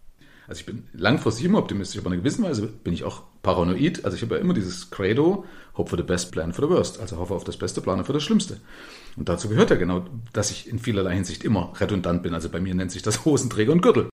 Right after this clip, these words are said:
Auch beim Fliegen gelte ich als sehr, sehr zuverlässiger Pilot, der sich ultra vorbereitet, auch beim Fliegen, weil ich wissen will, dass die Maschine halt hundertprozentig intakt ist, bevor ich abhebe, weil oben kann ich nichts mehr ändern. Und genau diese Einstellung, die würde ich dir auch empfehlen für deine Firma, für deine Unternehmung,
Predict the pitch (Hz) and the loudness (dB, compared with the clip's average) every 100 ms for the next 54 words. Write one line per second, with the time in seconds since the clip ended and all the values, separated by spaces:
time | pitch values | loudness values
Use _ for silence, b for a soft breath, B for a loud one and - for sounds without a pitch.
0 | _ _ _ - - 98 90 185 160 104 | _ _ _ -8 -2 -2 2 2 4 2
1 | - 117 117 107 - 156 113 90 180 127 | 0 0 0 0 2 4 4 2 2 4
2 | 113 113 104 - 107 117 107 90 - 208 | 4 2 -4 0 0 2 0 -4 2 4
3 | 202 107 - 170 127 117 113 113 113 101 | 4 2 4 4 6 2 2 0 -2 -2
4 | 127 113 - B B 104 101 117 123 127 | -2 -2 -4 B B -2 -2 -2 0 4
5 | 120 113 117 B B 107 - 101 98 - | 6 4 0 B B -6 -2 0 0 2
6 | 131 101 92 - 143 127 110 113 98 95 | 2 2 0 2 2 2 2 0 0 2
7 | 175 101 - 104 101 92 170 104 90 87 | 0 0 -6 -6 -4 -2 0 0 0 0
8 | - - 185 170 143 139 - 98 82 - | 0 2 2 2 0 -2 -2 -4 -6 -12
9 | _ _ _ _ _ - 113 127 185 233 | _ _ _ _ _ -6 2 6 8 6
10 | 175 208 190 151 B B B B 131 180 | 4 2 4 2 B B B B 4 6
11 | - 101 101 131 147 170 - 131 - - | 4 0 2 2 4 4 2 -2 -4 -12
12 | - 113 120 135 151 143 113 107 110 - | -6 -2 2 4 2 0 -2 0 -2 -2
13 | 131 123 113 107 107 107 107 120 143 147 | -2 0 -2 -2 -2 -2 2 4 4 2
14 | 147 | -2